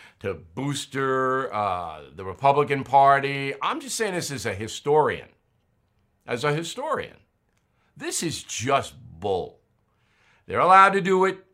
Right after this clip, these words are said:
The Democrats control the House. I hope that they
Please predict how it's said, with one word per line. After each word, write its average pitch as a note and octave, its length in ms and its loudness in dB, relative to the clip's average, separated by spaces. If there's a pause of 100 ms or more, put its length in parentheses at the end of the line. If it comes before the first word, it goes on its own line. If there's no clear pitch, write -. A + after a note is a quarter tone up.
(300)
The A2 120 -8
Democrats D3 600 0
control D#3 380 -2
the D3+ 100 2
House. C3+ 400 2 (380)
I A#2 220 8
hope G3+ 460 2 (960)
that A2+ 200 -4
they G#2 260 -4